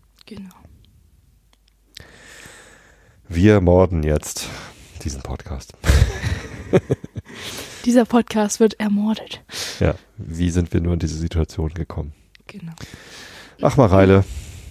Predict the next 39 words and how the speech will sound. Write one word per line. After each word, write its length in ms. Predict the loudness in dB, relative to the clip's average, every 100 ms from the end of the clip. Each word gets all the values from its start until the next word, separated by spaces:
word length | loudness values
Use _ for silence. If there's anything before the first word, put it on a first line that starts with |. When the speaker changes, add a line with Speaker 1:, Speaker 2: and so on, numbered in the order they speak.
| -20 _ _ _ _ _ _ _ _ _
Speaker 2:
Das 100 | -6
ist 80 | 0
jetzt 160 | 0 0
ein 20 |
bisschen 280 | -4 -2 4
wehmütig. 640 | 4 4 0 -2 -10 -12 -12 -2
Speaker 1:
Ja. 360 | 0 0 -4 -10 -8
Speaker 2:
Ich 160 | -6 2
mag 180 | 2 4
gar 80 | 2
nicht 120 | 4
aufhören. 420 | 0 2 0 0 -4
Dann 140 | -2
ist 80 | -2
Speaker 1:
Ja. 140 | 0 0
Speaker 2:
dieser 20 |
Podcast 480 | 2 -2 -2 -4 -2
zu 100 | -2
Ende. 260 | 0 -2 -6 -12
Speaker 1:
Das 180 | -12 -10
ist 160 | -10 -2
schon 120 | -2
ein 100 | 0
bisschen 320 | -2 0 0
doof, 320 | 4 4 4 0
auch 200 | 0 2
wenn 100 | 2
ich 120 | 2
darauf 260 | 2 0
keine 240 | -2 -4 -4
Lust 240 | -4 -6
mehr 160 | -2 0
habe. 360 | 0 0 0 4
Aber 220 | 4 4
das 160 | 2 2
ist 280 | -2 -4 -4
schon 160 | -2
ein 60 | 0
bisschen, 380 | 0 -2 -6